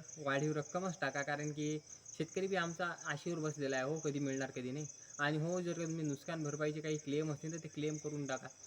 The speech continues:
यानंतर पुन्हा ते वेबसाईट सुरू होणार नाही होणार, कधी होणार याची कोणालाही गॅरंटी नाही.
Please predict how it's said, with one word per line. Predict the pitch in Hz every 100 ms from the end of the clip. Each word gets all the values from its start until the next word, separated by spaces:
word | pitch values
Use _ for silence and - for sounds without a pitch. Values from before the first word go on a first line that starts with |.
| - - -
यानंतर | 147 151 151 170
पुन्हा | 156 147 147 160
ते | 165
वेबसाईट | 156 147 - 156
सुरू | - 151 160
होणार | 139 147 151
नाही | 143 147
होणार, | 143 147 143
कधी | 139 139
होणार | 139 147
याची | 139 135 139
कोणालाही | 139 139 139 147
गॅरंटी | 143 143 147
नाही. | 151